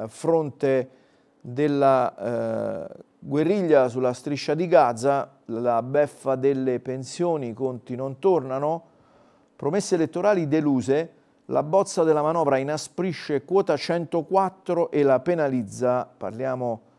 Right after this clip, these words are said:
ovviamente di pensioni, sarà più difficile lasciare il lavoro. Per, eh, millennials l'orizzonte sono i settantuno anni con assegni magri, proroga del taglio del cuneo fiscale, scure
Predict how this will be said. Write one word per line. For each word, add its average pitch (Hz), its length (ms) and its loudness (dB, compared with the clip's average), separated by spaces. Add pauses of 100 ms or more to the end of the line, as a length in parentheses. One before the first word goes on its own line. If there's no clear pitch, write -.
(360)
ovviamente 143 840 -2
di 160 220 -2
pensioni, 151 880 -4 (180)
sarà 156 320 2
più 214 180 -4
difficile 185 600 -2
lasciare 135 440 0
il 131 80 -2
lavoro. 117 600 0 (440)
Per, 135 280 2
eh, 123 720 -2
millennials 143 1160 -4 (120)
l'orizzonte 127 760 -2
sono 127 240 -6
i 120 80 -8
settantuno 170 1120 -4
anni 127 340 -2
con 127 140 -4
assegni 139 640 -6 (300)
magri, 123 540 0
proroga 139 520 2
del 127 200 -2
taglio 131 480 2 (280)
del 131 160 -6
cuneo 170 240 -2
fiscale, 151 480 2
scure 160 720 0